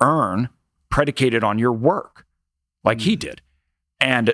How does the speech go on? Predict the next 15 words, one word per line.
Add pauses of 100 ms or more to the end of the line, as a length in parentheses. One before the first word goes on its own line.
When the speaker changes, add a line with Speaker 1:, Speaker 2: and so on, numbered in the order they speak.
Speaker 1:
that
for
me
was
my
opening. (440)
That
was
my
way
out,
that
someone
like
me